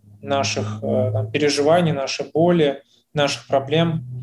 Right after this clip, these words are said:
а причиной наших переживаний являются наши чувства и наши неудовлетворенные либо удовлетворенные потребности. В этом случае мы испытываем радость и благодарность.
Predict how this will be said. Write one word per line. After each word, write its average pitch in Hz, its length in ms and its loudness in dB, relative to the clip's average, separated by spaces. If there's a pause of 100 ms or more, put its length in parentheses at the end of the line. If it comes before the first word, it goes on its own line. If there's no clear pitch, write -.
(220)
а 147 200 2
причиной 175 540 2
наших 147 360 -2
переживаний 160 480 0
являются 160 480 0
наши 151 500 -2 (440)
чувства 226 460 -2
и 143 100 0
наши 151 520 -2 (220)
неудовлетворенные 156 1000 0 (200)
либо 202 200 2
удовлетворенные 175 460 2
потребности. 123 540 -2
В 139 40 2
этом 143 200 -6
случае 160 320 0
мы 139 60 -2
испытываем 131 440 -4
радость 135 340 2
и - 40 -4
благодарность. - 880 -8